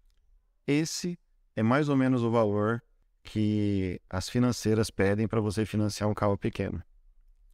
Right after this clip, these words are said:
Doze mil reais você já consegue financiar e tem um valor de parcela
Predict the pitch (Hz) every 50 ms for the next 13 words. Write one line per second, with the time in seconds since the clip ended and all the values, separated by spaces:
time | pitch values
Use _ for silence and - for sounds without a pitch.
0 | _ _ - - _ _ _ - _ _ _ _ - - 104 123 143 160 147 151
1 | 139 135 127 110 113 107 104 104 110 120 110 104 113 107 - 113 104 107 - 107
2 | 104 - - 110 101 95 - 117 123 127 - - - 117 110 110 113 - 117 117
3 | 104 107 107 101 110 104 107 - - 104 95 - - - 104 107 107 107 104 104